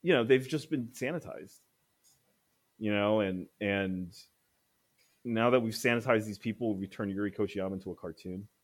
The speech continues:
And we can put her on a t-shirt and sell the t-shirt and stuff and turn her into a girl boss. Uh,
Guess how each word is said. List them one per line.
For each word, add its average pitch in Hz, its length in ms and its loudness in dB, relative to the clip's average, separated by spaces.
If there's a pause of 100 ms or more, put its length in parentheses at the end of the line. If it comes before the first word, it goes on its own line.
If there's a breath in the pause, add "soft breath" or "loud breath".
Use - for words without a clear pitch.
(1200)
And 101 60 -6
we 95 60 -4
can 107 100 -2
put 120 120 0
her 110 80 6
on 101 80 2
a 92 60 -4
t-shirt 98 440 -6
and 82 80 -12
sell 90 200 -6
the 82 60 -10
t-shirt 85 460 -12
and 82 120 -16
stuff 85 360 -10
and 69 200 -16 (180)
turn 117 200 -4
her 107 100 -2
into 101 220 -4
a 82 40 -4
girl 90 240 -4
boss. 110 500 -4 (1200)
Uh, 98 600 2